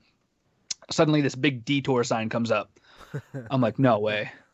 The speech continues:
Speaker 1: No."
Speaker 2: <laughs>
Speaker 1: It says, "Turn right." I'm like, "Okay, I'll turn right." So then, usually my G P S updates me and lets me know that there's construction in the area or a detour. No, it just keeps trying to reroute me back to the main strip.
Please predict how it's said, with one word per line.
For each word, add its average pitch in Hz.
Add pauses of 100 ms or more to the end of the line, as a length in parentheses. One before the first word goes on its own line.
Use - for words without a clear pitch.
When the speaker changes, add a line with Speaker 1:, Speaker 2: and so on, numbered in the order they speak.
(300)
Speaker 1:
No." 135
Speaker 2:
<laughs> -
Speaker 1:
It 147
says, 147 (100)
"Turn 156
right." 127
I'm 127
like, 131
"Okay, 135
I'll 123
turn 131
right." 113 (680)
So 160
then, 143 (360)
usually 196
my 143
G 135
P 156
S 143
updates 139
me 131
and 123
lets 135
me 139
know 127 (280)
that 127
there's 117
construction 147
in 139
the 127
area 123
or 131
a 131
detour. 117 (340)
No, 120
it 131
just 202
keeps -
trying 151
to -
reroute 131
me 123
back 123
to 135
the 131
main 120
strip. 113